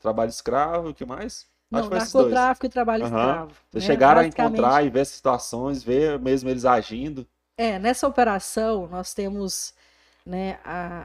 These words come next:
Speaker 2: a perda de três homens, né?
Speaker 1: Nossa.
Speaker 2: É, infelizmente nós perdemos três soldados e,
Speaker 1: Uhum.
Speaker 2: assim, é uma coisa, né, que o exército, né, de selva e qualquer exército, né, qualquer militarismo, né, o,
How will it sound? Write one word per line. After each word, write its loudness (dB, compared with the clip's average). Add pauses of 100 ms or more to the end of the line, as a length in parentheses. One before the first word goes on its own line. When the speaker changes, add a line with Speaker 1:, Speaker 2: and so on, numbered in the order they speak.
(120)
Speaker 2:
a -12
perda -6 (220)
de -8
três 2
homens, -10 (180)
né? -8
Speaker 1:
Nossa. -20 (160)
Speaker 2:
É, -12
infelizmente -4
nós -8
perdemos -8
três -4
soldados -8
e, -10
Speaker 1:
Uhum. -4
Speaker 2:
assim, -12 (500)
é -4
uma -4
coisa, 4 (100)
né, -12
que -16
o -8
exército, -8 (160)
né, -14
de -20
selva -4
e -14
qualquer -2
exército, -4
né, -12
qualquer -10
militarismo, -8 (480)
né, -10
o, -14